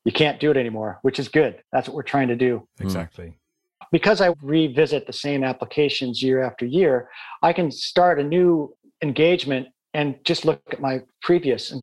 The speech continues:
Speaker 1: basically like doing regression testing, making sure that all the previous fixes are still intact.
Speaker 3: Mm-hmm.
Speaker 1: Okay. And it is rewarding to see that at one point where you could do something, your efforts have made it so that you can't do that anymore.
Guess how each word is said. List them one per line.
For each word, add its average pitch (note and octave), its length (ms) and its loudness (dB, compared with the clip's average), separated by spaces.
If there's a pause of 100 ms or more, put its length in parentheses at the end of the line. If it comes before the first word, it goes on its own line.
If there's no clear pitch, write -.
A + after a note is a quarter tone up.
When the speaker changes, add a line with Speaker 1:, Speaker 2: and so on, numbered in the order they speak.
(100)
Speaker 1:
basically G3+ 360 2
like C#3 180 0
doing C3+ 180 -2
regression C3+ 420 -2
testing, C3 340 -6
making C#3 280 -2
sure C#3+ 160 2
that C3 140 -2 (520)
all F3+ 160 6
the E3 80 2
previous F3 460 0
fixes C3+ 360 -4
are B2 60 -4
still C3 300 0
intact. A#2 560 -6 (220)
Speaker 3:
Mm-hmm. F2+ 300 -6
Speaker 1:
Okay. B2 380 -2 (300)
And E3 240 4
it E3+ 100 4
is G3 260 2
rewarding E3 540 2
to A#2+ 100 -16
see D3+ 240 -2
that C#3 200 0 (240)
at D3+ 100 2
one E3 240 2
point D3 260 -4
where C#3 120 -2
you C#3 240 -10
could E3+ 280 2
do D#3 160 0
something, C3 480 -4 (380)
your D#3 340 2
efforts D#3+ 420 -2
have A#2+ 120 -12
made C#3 200 0
it C3+ 120 -6
so - 120 -12
that B2+ 180 -6
you C3 60 -12
can't C#3 320 -4
do C3 140 -2
that A#2+ 160 -2
anymore. B2 480 -6